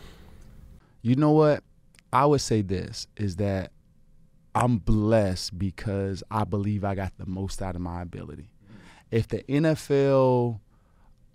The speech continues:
standard, you know, had a baseline, I would think that I would be right below that baseline.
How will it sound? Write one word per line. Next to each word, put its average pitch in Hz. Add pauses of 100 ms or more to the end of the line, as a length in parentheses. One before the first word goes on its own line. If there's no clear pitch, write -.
standard, 131 (480)
you 123
know, 98
had 120
a 98
baseline, 127 (120)
I 135
would 110
think 110
that 107
I 110
would 101
be 101
right 104
below 107
that 107
baseline. 95